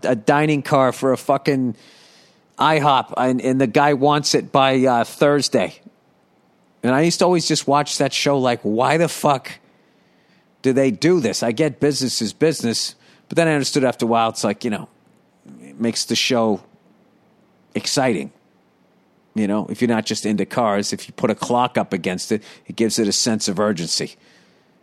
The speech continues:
You know, them versus the clock, where if it was just a bunch of guys that knew what the fuck they were doing, building a car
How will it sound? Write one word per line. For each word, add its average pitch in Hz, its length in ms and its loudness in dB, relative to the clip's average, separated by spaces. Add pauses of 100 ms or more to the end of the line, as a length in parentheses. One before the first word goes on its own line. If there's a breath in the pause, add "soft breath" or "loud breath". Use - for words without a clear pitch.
You 101 120 -2
know, 104 260 -2
them 110 280 -2
versus 101 280 -2
the 92 100 -4
clock, - 440 -2
where 104 120 2
if 95 60 -4
it - 40 -6
was 110 140 -2
just - 180 -4
a - 40 0
bunch 113 260 -2
of 92 80 -4
guys 113 260 2
that 104 80 -2
knew 110 140 0
what 110 140 0
the 98 60 -2
fuck 107 300 -2
they 113 100 2
were 101 120 0
doing, 117 400 0 (320 loud breath)
building 120 360 2
a 104 60 0
car 120 480 0